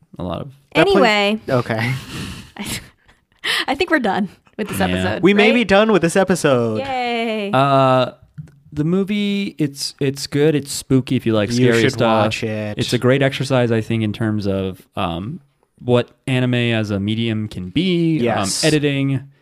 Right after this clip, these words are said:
Speaker 3: We're talking to people that have already seen it or that wants to be spoiled.
Speaker 1: No, there's definitely people listening who are like, "Fuck that, it's already on. I don't have
Speaker 3: Yeah.
Speaker 1: any other podcast to listen to.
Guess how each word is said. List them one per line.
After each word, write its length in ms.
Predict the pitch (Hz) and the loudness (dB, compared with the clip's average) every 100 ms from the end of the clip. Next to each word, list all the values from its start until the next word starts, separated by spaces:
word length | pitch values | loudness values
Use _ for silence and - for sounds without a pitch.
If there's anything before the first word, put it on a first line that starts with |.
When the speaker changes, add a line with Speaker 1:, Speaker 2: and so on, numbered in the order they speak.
| _ _ _ | _ _ _
Speaker 3:
We're 120 | 233 262 | -2 0
talking 260 | 403 427 | 0 0
to 80 | 381 | -2
people 220 | 320 285 254 | 0 0 0
that 60 | |
have 100 | 208 | -2
already 260 | 185 165 131 | 0 -2 -4
seen 200 | - 87 | -10 -12
it 100 | - | -8
or 180 | - 233 | 2 2
that 180 | 233 190 | 4 0
wants 300 | 180 - - - | -2 -2 -6 -6
to 80 | 147 | -6
be 80 | |
spoiled. 380 | - - - 156 | -6 -6 -6 -2
Speaker 1:
No, 140 | 131 98 | -2 2
there's 140 | 131 | 2
definitely 200 | 170 180 | 2 2
people 200 | 160 147 | 0 2
listening 320 | 123 113 113 | 0 -2 -4
who 120 | 101 101 | -2 -2
are 60 | |
like, 180 | 98 98 | -2 -6
"Fuck 260 | - 117 - | 0 0 0
that, 260 | 110 104 | 0 0
it's 100 | 101 | -2
already 220 | 120 110 107 | -2 0 0
on. 360 | 98 98 98 | 0 -2 -4
I 320 | 101 _ - 104 | -6 _ -10 -2
don't 60 | |
have 40 | 104 | 2
Speaker 3:
Yeah. 100 | 95 | 4
Speaker 1:
any 80 | |
other 120 | 135 127 | 2 2
podcast 540 | 127 123 131 110 - | 0 0 -2 -4 -4
to 40 | |
listen 240 | 110 - 101 | -8 -6 -6
to. 320 | 107 101 101 | -4 -4 -6